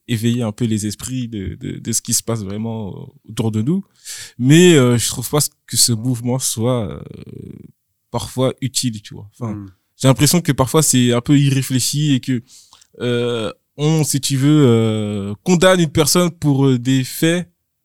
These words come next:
Speaker 1: euh, des faits ou des, des propos qui sont pas, on va dire, euh,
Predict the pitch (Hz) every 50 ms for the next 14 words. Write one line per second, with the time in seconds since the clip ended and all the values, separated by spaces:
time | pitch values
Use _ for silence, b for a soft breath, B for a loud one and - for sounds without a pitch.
0 | _ _ _ _ _ _ _ _ - 110 113 113 113 113 110 110 110 107 107 107
1 | 104 110 113 107 - 123 127 131 135 127 113 104 110 107 104 101 101 110 110 -
2 | - 127 117 - 135 143 139 - 113 - - 104 101 - 135 131 127 110 110 110
3 | 104 113 120 120 113 101 95 90 90 92 92 - 123